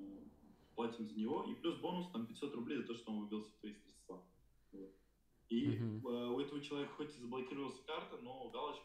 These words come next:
Speaker 1: в том, что мы ему оплатили, дали бонус и предложили ещё искать ему карты. Вот. Мы каждому прям предлагаем дропу, чтобы он искал карты.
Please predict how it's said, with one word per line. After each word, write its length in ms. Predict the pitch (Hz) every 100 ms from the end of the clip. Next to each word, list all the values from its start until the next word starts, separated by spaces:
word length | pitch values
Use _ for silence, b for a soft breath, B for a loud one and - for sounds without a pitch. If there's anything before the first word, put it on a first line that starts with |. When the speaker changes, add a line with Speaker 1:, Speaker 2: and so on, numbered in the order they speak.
| -
Speaker 1:
в 100 | -
том, 200 | 160 180
что 360 | - 113 107 107
мы 100 | 117
ему 240 | 113 107
оплатили, 580 | - 107 - - - - - -
дали 220 | 110 110
бонус 420 | 107 127 151 135 -
и 80 | 110
предложили 580 | 104 92 101 117 120
ещё 260 | 110 - 110
искать 320 | 110 107 104
ему 140 | 101 -
карты. 320 | 104 - - - _ _ - -
Вот. 280 | 101 95 - - - -
Мы 100 | 117
каждому 420 | 131 143 127 117
прям 200 | 113 107
предлагаем 580 | 107 107 104 - 123 110 - - -
дропу, 280 | 107 107 -
чтобы 240 | - 98
он 80 | 98
искал 220 | - 101 -
карты. 280 | 110 -